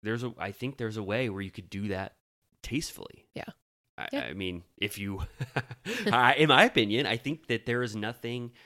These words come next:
Speaker 1: like, if you did something horrible in your past, and I'm not even saying Brock did, but, I mean, I, there is people who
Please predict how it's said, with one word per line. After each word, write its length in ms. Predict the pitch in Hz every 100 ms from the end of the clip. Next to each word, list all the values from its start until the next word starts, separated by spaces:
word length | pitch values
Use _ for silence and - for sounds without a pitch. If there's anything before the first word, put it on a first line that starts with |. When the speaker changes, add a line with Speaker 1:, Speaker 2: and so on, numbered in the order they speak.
| - - _ -
Speaker 1:
like, 300 | 107 107 - _ _ _ _ _
if 180 | 104 -
you 80 | 123
did 180 | 143 135
something 280 | 156 170 165
horrible 440 | 110 107 104 123
in 60 | 143
your 80 | 147
past, 460 | 80 76 110 -
and 100 | -
I'm 80 | 87
not 140 | 92
even 180 | 92 90
saying 280 | 90 92 87
Brock 220 | 82 82
did, 280 | 90 78 87
but, 160 | 82 -
I 40 |
mean, 120 | 85
I, 120 | 82 80
there 160 | 90 92
is 120 | -
people 340 | 101 95 98
who 280 | 90 90 87